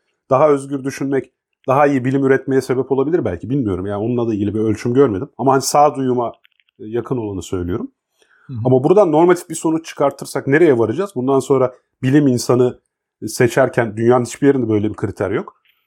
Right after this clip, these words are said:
Speaker 1: Şey mi yapacağız yani? "Aa, işte bu konuda işte bu,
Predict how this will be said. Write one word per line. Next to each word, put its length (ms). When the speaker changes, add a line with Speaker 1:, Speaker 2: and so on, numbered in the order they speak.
Speaker 1:
Şey 220
mi 80
yapacağız 440
yani? 200
"Aa, 160
işte 240
bu 100
konuda 440
işte 220
bu, 240